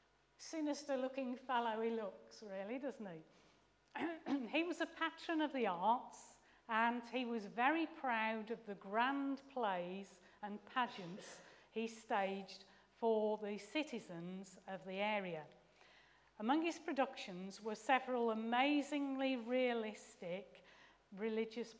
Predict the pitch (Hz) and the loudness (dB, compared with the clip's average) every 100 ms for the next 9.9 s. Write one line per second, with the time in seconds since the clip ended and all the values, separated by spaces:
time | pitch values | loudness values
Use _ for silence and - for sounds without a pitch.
0 | - 247 - 202 170 208 - - 226 - | -2 -2 0 -6 -8 -12 -16 -14 -10 -2
1 | 214 185 185 185 185 196 - - 262 196 | -2 0 -4 -8 -10 -10 -8 -2 -2 -2
2 | - - - - - _ _ _ _ _ | -6 -16 -18 -18 -20 _ _ _ _ _
3 | _ - - - _ - 226 226 262 370 | _ -20 -20 -20 _ -2 -2 4 4 4
4 | 311 277 214 - - - 160 208 - - | 0 -2 -2 -6 -12 -10 -4 -4 -6 -18
5 | - - - _ 226 240 285 285 277 254 | -20 -20 -20 _ -2 2 2 2 0 2
6 | 262 240 233 233 226 - 247 220 220 233 | 2 2 2 0 -4 -10 -10 -6 -4 -6
7 | 254 247 - - 214 196 190 - 226 196 | -8 -10 -10 -6 -6 -6 -12 -6 0 0
8 | 175 147 147 - _ _ _ _ _ - | 0 -4 -12 -20 _ _ _ _ _ -20
9 | - - 226 240 240 302 294 359 | -20 -4 0 0 2 2 4 0